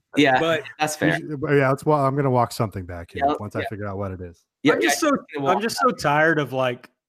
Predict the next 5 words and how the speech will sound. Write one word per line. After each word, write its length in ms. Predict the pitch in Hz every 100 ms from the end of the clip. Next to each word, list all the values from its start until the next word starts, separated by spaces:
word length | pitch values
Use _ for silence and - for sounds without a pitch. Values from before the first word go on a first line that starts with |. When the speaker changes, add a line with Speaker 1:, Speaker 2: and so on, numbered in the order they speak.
| _ _ _ _ _ _ _ _ _
Speaker 2:
the 240 | 156 143
discourse 560 | 123 147 143 165 160 156
around 400 | 131 123 131 131
Dave 200 | 143 143
Meltzer. 480 | 151 160 185 175 _